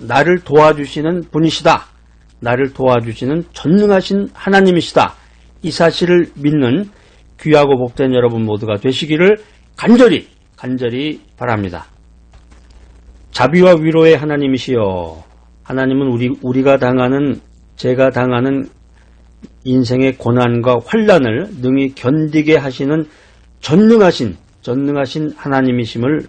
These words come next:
믿습니다. 말씀을 통해서 깨달음을 주신 주님께 감사, 감사드립니다. 앞으로는 내 생각이나 내 지식을 의지하지 말고,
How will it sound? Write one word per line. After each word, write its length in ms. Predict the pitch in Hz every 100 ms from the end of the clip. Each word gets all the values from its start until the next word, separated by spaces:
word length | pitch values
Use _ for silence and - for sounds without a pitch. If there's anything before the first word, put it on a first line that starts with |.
| -
믿습니다. 680 | 147 - 143 117 92 80 - _ _ _ _ _ _ _
말씀을 480 | 110 120 117 143 139
통해서 460 | 135 143 131 117 131
깨달음을 560 | 190 180 170 156 143
주신 380 | 127 120 147 120 - _ _ _ _
주님께 600 | 135 131 123 - 123 113
감사, 560 | - 123 151 151 110 -
감사드립니다. 880 | - 113 117 131 117 104 98 87 82 - _ _ _ _ _ _
앞으로는 480 | 165 - 170 180 175
내 160 | 151 151
생각이나 640 | 170 175 165 156 156 156
내 200 | 127 139
지식을 500 | 135 156 - 160 147 147
의지하지 420 | 143 135 135 131
말고, 480 | 117 110 107 120